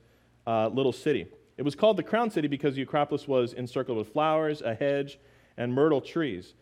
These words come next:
The city was adorned with noble buildings and beautiful temples, and I want you to take note of what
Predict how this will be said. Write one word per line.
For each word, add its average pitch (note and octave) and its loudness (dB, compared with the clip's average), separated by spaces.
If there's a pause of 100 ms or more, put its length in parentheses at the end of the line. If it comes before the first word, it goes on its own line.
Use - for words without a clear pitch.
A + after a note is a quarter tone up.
(260)
The C3+ 0
city A3+ 4
was F3 4
adorned D3+ 2
with C#3 2
noble D#3+ 2
buildings C3+ 0
and B2 -6
beautiful C3 -2
temples, B2+ -6
and A#2+ -2
I B2 -2
want F3 -2
you D3+ 0
to C3 -8
take C#3 -4
note C3+ 0
of A2 0
what D3 0